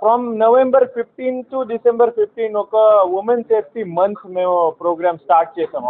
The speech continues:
Already మీకు కొంత, కొంతవరకు ఐడియా ఉంది. ఒక నిమిషం. So, ఆ, నవంబర్ ఫిఫ్టీన్ నుంచి మేము సే-, లార్జ్ స్కేల్ అవుట్‌రీచ్ స్టార్ట్ చేసాము. ప్రతి ఊరికి వెళ్ళి,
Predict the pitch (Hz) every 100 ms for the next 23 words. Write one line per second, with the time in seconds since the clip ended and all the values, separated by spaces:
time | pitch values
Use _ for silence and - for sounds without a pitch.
0 | 139 170 190 202 185 185 180 175 165 160
1 | 165 165 165 156 147 - 175 196 190 185
2 | 165 175 190 175 180 220 _ _ _ _
3 | _ _ _ _ 135 _ 139 165 190 185
4 | 160 151 _ _ _ _ _ _ _ _
5 | _ _ _ - _ - 214 240 240 -
6 | - 190 175 175 170 170 170 190 220 233
7 | 226 220 214 247 247 240 240 226 208 208
8 | 180 170 185 220 233 - 233 240 233 180
9 | 196 196 233 233 _ 202 190 190 180 -
10 | 143 123 - - 180 180 214 208 226 226
11 | 220 214 196 180 185